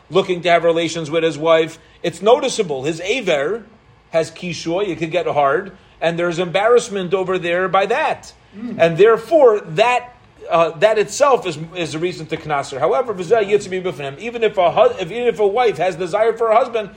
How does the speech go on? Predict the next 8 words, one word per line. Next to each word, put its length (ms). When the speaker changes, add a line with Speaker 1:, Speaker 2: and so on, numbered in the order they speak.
Speaker 1:
it's 160
not 240
noticeable 600
on 180
the 120
outside, 540
it's 220
inside. 600